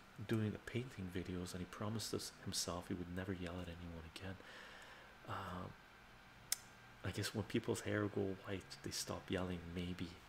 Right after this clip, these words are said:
maybe not true though. A lot of people still yell, yell and scream. I quit my <laughs> questions to sit around for the next ten years and listen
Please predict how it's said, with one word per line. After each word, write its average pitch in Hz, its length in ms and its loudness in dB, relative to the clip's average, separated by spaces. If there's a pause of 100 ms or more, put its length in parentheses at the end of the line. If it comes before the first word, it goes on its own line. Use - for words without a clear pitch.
(200)
maybe 87 280 0 (100)
not 95 180 0
true 87 280 2
though. 78 200 -4
A 85 40 -2
lot 85 100 -4
of 85 120 -8
people 85 260 0
still - 280 0 (120)
yell, 80 180 -6 (380)
yell 85 180 0
and 87 100 -4
scream. 85 340 -4 (520)
I 98 80 4 (120)
quit - 220 2 (140)
my 92 160 2
<laughs> - 40 -10
questions - 920 4
to - 60 -2 (540)
sit - 280 8
around - 520 4
for 120 100 8
the 104 120 2
next 104 340 2
ten 104 220 8
years 98 260 8 (380)
and 95 180 6
listen 104 240 2